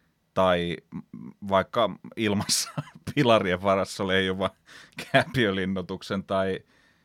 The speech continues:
i-, niin kuin mitä sul vaan mieleen juolahtaa, mut toi ei oo välttämättä niin kuin paras semmonen sisäänheittotuote pelille, joka niin kuin, et kun sä pelaat ekan kerran, niin kysyt, mitä sä voit tehdä tässä pelissä,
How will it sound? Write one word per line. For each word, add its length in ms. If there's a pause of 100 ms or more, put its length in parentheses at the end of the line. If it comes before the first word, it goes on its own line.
(260)
i-, 180 (100)
niin 160
kuin 120
mitä 200
sul 200
vaan 180
mieleen 420
juolahtaa, 540
mut 160
toi 180
ei 180
oo 100
välttämättä 420
niin 80
kuin 140
paras 340
semmonen 420
sisäänheittotuote 1160 (640)
pelille, 400
joka 380 (100)
niin 200
kuin, 320 (300)
et 80
kun 100
sä 80
pelaat 280
ekan 220
kerran, 300 (300)
niin 160
kysyt, 220
mitä 140
sä 140
voit 160
tehdä 200
tässä 260
pelissä, 320